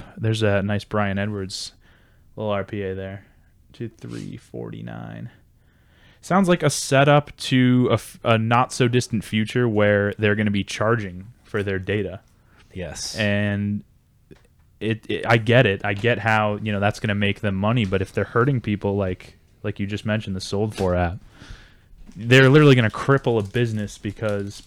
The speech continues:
Speaker 1: and I'm, I don't wanna say this is what they're doing, but potentially just because they're trying to make money.
Speaker 2: Right.
Speaker 1: So, I don't know. There definitely needs to be a balance,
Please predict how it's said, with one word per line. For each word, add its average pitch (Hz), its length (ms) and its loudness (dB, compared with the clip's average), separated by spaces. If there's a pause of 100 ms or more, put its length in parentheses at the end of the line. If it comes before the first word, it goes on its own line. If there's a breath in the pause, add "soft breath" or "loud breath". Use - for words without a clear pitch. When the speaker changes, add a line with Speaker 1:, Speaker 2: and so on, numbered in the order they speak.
(120)
Speaker 1:
and 143 140 2
I'm, 143 140 0
I 143 100 0
don't 151 140 2
wanna 147 120 4
say - 140 4
this 127 100 2
is 113 80 -4
what 120 220 2
they're 113 80 0
doing, 110 260 0
but 95 140 -2
potentially 120 720 2
just 113 320 2
because 101 560 0
they're 104 120 0
trying 101 200 2
to 98 60 2
make 90 180 -2
money. 90 280 -4 (140)
Speaker 2:
Right. 92 280 -6 (1400 loud breath)
Speaker 1:
So, 92 380 2
I 92 100 -4
don't 85 120 -10
know. 90 120 -4
There 95 80 0
definitely 113 340 4
needs 110 200 2
to 110 80 0
be 104 120 4
a 95 60 4
balance, 95 760 0